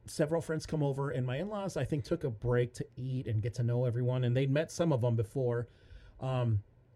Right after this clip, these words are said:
but I think everyone left, and my in-laws were either painting la-, the baby's room or something, and Elise was outside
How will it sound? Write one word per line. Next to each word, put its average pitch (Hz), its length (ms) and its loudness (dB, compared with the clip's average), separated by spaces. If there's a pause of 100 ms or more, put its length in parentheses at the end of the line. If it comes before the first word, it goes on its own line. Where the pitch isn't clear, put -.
(560)
but 143 120 4
I 170 80 2
think 180 220 2
everyone 190 440 4
left, - 460 0 (580)
and 139 240 0
my 139 140 0
in-laws 165 440 -2
were 135 320 2 (200)
either 143 240 -2
painting 190 760 -4
la-, 165 340 -2
the 139 140 0
baby's 151 380 -2
room 151 240 0
or 120 80 -2
something, 117 640 -4 (840)
and 135 500 -2 (480)
Elise 143 360 -2
was 139 160 -2
outside 139 680 -2